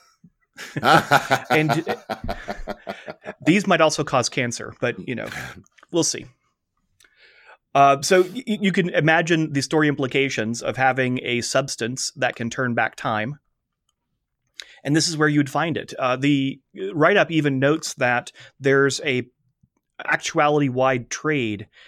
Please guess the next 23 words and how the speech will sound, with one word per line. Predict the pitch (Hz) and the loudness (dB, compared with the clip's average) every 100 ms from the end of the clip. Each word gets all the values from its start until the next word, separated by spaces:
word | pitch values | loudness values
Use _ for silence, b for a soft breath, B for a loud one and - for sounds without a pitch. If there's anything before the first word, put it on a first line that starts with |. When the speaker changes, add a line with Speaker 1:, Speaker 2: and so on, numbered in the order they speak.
| B - | B -2
Speaker 2:
in | 139 131 127 - | 2 2 0 -2
the | 127 123 120 120 - | -2 0 0 -4 -8
wind | - 127 139 156 151 | -6 0 2 2 2
milk | 165 175 - B B B B B | 0 -2 -10 B B B B B
that | 135 131 | -2 -2
turns | - 139 135 | 0 -2 -2
back | 131 127 - | -2 -2 -4
time. | 139 139 170 175 _ _ _ _ _ b b b | -6 -4 -6 -10 _ _ _ _ _ b b b
So | - 135 | -6 -2
you | 127 151 | 0 0
could | 151 | 0
find | - 165 208 220 | 0 0 2 0
this | 156 151 - - | 0 -2 -2 -4
material | - - - 160 151 131 - | -4 -4 0 2 2 0 -2
anywhere, | 151 175 135 107 104 107 B B | -4 -2 -2 0 -2 -4 B B
uh, | - 123 | -2 0
but | 131 | 0
this | 123 175 | 0 -2
is | 170 | -2
where | 147 143 | 0 0
it | 123 | 0
comes | - 120 113 | -6 -8 -8
from. | - - | -10 -10